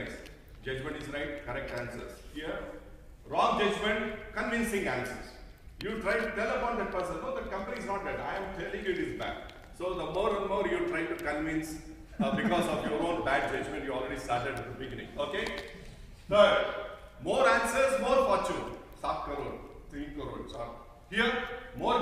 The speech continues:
judgment, more frustration. Because you try to convince more and more, the other fellow is not willing to listen. And you get frustrated. After fifteen answers, game over. Here, vicious circle of judgment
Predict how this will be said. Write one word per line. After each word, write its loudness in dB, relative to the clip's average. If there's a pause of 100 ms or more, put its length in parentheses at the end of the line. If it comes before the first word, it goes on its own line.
judgment, 2 (360)
more -2 (120)
frustration. -10 (580)
Because -4 (120)
you -4
try 0 (100)
to -6
convince -2 (140)
more 4
and 0
more, 2
the 6
other 2
fellow 0
is -4
not -2
willing -4
to -4
listen. -8 (380)
And -8
you -2
get 0 (120)
frustrated. -6 (1500)
After 2 (120)
fifteen 0 (120)
answers, 2
game 4 (100)
over. 4 (1500)
Here, 0 (560)
vicious -2
circle -4
of 0 (720)
judgment -4